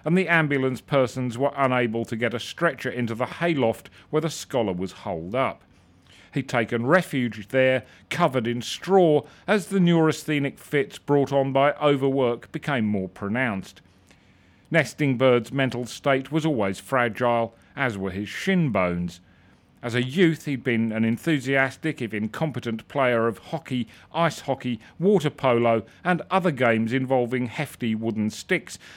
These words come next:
capable, when wielded with sufficient force, of smashing his bones to bits,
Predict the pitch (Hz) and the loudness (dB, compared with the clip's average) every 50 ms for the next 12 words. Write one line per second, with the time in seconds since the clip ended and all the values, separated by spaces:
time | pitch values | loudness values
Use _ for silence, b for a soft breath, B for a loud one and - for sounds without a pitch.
0 | B B B - - 214 240 208 - 165 120 113 113 120 127 131 127 117 107 110 | B B B 0 2 2 2 2 2 -2 -2 0 -2 -2 -2 -2 0 0 0 0
1 | 113 127 170 185 180 151 131 113 123 127 127 120 117 101 - - 131 123 - 139 | 0 2 4 4 4 4 2 0 -2 -2 -2 -2 -6 -6 -6 -8 -10 -8 -6 -8
2 | 120 - 120 - - - - 156 139 135 131 - B B B B 185 180 - - | -8 -8 -10 -12 -10 -8 -6 -4 -4 -4 -6 -8 B B B B -10 -10 -10 -12
3 | - - 151 143 135 123 107 - - 110 101 95 104 107 101 92 87 - - 110 | -14 -10 -4 -2 -2 -2 -2 -4 -4 -4 -4 -2 -2 -4 -4 -4 -4 0 0 0
4 | 95 90 90 90 82 - - 98 92 101 - 170 139 - - - - - | 2 0 -2 -4 -6 -6 -8 -8 -8 -4 -2 -2 -2 -2 -6 -12 -20 -20